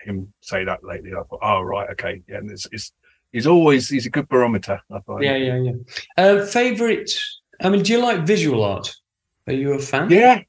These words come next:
Speaker 1: yeah, yeah.
Speaker 2: What's your
Speaker 1: Um,
Speaker 2: favorite visual artist?
Speaker 1: Probably
Speaker 2: Or conceptual artist?
Speaker 1: Yeah, I mean, you know, I'm sort of a, a, a big fan, big, big Warhol fan, but, but I, I do like, I lo-, love abstracts.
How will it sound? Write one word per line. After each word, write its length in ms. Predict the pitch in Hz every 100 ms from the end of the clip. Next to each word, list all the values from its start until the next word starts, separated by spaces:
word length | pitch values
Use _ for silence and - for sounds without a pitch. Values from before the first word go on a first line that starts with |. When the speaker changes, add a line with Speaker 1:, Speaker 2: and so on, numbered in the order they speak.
| _
Speaker 1:
yeah, 300 | 175 214 262 -
yeah. 240 | 170 190 220 -
Speaker 2:
What's 160 | 165
your 100 | 175 175
Speaker 1:
Um, 40 |
Speaker 2:
favorite 400 | 180 160 160 139
visual 340 | 147 127 123 113
artist? 540 | 107 110 113 - - _ _ _ - -
Speaker 1:
Probably 640 | - 175 156 147 151 139 135
Speaker 2:
Or 180 | 135 127
conceptual 680 | 214 185 - 170 - 135 113
artist? 400 | 107 107 - - _ _ _ _ _ _
Speaker 1:
Yeah, 300 | 240 220 185
I 80 | 180
mean, 260 | 196 196 185
you 160 | -
know, 240 | 208 - 202
I'm 240 | 170 151
sort 380 | - - 196 175
of 420 | - _ 170 160 -
a, 60 | 170 180
a, 60 | 170
a 40 | 170
big 180 | 208
fan, 300 | 185 202 180
big, 240 | 151 214 185 _
big 160 | 202
Warhol 480 | 180 196 190 175 170
fan, 580 | - 185 185 185 185 147
but, 280 | - 151 160
but 140 | 160 160
I, 340 | 156 156 160 151
I 60 | 151
do 180 | 151 165
like, 320 | 160 143 - -
I 80 |
lo-, 240 | 143 151 135
love 220 | 147 147
abstracts. 840 | 147 147 - 151 139 - - -